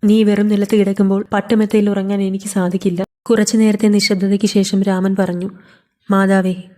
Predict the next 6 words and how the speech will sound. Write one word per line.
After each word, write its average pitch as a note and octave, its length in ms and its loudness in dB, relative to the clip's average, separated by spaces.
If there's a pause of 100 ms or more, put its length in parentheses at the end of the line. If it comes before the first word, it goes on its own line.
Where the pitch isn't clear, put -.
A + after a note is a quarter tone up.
(240)
എനിക്കൊരിക്കലും G#3+ 680 2
പിതാവിന്റെ G3+ 440 0
ആജ്ഞകൾ G3 400 2
നിരസിക്കാനാകില്ല. F#3 920 0 (680)
എന്നോട് F#3+ 280 2
ക്ഷമിച്ചാലും F#3 640 -2